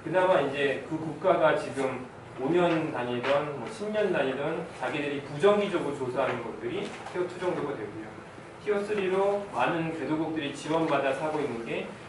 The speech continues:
영상 분석을 통한 이러한 토지 이용 변화 그리고 축적량에 대한 것들을, 어, 매칭시키는 자료를 활용하고 있습니다. 지금 그래서 최근에는 많은 국가들이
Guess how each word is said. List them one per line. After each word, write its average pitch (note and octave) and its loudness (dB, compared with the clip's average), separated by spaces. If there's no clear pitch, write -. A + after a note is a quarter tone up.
영상 F#3 2
분석을 D3 -2
통한 D3+ -2
이러한 C3 0
토지 G3+ -4
이용 F3+ 2
변화 A#2 -4
그리고 B2 -6
축적량에 C3+ -4
대한 B2 -6
것들을, A#2+ -4
어, A2 -8
매칭시키는 A#2+ -6
자료를 - -2
활용하고 E3 0
있습니다. - -12
지금 D#3+ -2
그래서 D#3+ 2
최근에는 B3 0
많은 F3+ 2
국가들이 - 0